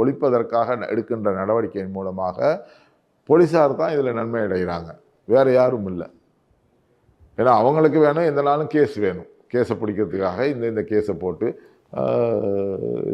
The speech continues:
செய்யறதுனால, ஆ, மக்களுக்கு, மக்களுக்கு இது கொஞ்சம் துன்புறுத்துற ஒரு செயலா தான் இருக்கின்றது. இன்னைக்கே நீங்க பாருங்க, அரிசி என்ன விலை? ஐ எம் எஃப், அ, வ-, வ-, கண்டிஷனை ஏத்துக்கிட்ட இந்த அரசாங்கத்தினுடைய அரிசி இன்னைக்கு என்ன விலை? பொங்கலுக்கு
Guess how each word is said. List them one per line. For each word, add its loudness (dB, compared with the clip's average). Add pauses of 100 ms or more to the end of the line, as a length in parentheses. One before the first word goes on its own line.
செய்யறதுனால, 4 (560)
ஆ, 2
மக்களுக்கு, 2 (360)
மக்களுக்கு -2
இது 0
கொஞ்சம் -4 (280)
துன்புறுத்துற 2
ஒரு 2
செயலா 2
தான் 2
இருக்கின்றது. -4 (360)
இன்னைக்கே 0
நீங்க -2
பாருங்க, 0
அரிசி -2
என்ன -6
விலை? -2 (440)
ஐ 0
எம் 2
எஃப், -6
அ, 4 (300)
வ-, -2 (120)
வ-, -2 (300)
கண்டிஷனை 0 (100)
ஏத்துக்கிட்ட 0
இந்த -2
அரசாங்கத்தினுடைய -4 (480)
அரிசி 4
இன்னைக்கு 2
என்ன 4
விலை? 2
பொங்கலுக்கு 2